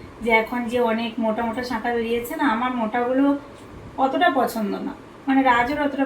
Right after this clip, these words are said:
পছন্দ না, মানে একটু মিডিয়াম সাইজটা ভালো লাগে আর কি। আবার খুব ছোটোটাও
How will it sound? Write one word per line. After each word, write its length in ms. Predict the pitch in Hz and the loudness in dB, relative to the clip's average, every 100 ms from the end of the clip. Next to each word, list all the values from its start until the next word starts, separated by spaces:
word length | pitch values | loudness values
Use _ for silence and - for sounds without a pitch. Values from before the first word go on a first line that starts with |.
| 247 | 0
পছন্দ 280 | 214 233 226 214 | -2 -2 -2 0
না, 40 | 233 | 0
মানে 100 | 247 254 | -2 0
একটু 120 | 285 269 | 6 6
মিডিয়াম 300 | 220 226 226 233 | 6 -2 -4 -4
সাইজটা 400 | 226 214 233 254 262 202 | -4 -2 0 2 2 0
ভালো 220 | 190 202 190 | -2 0 0
লাগে 180 | 196 196 196 | -2 -4 -6
আর 40 | 208 | -10
কি। 100 | 220 208 - - - - - - - - - - - - - - - | -14 -18 -18 -18 -18 -18 -20 -20 -20 -20 -20 -20 -18 -14 -14 -2 4
আবার 140 | 320 320 | 4 4
খুব 120 | 359 320 | -2 -2
ছোটোটাও 340 | 294 269 285 | 2 2 2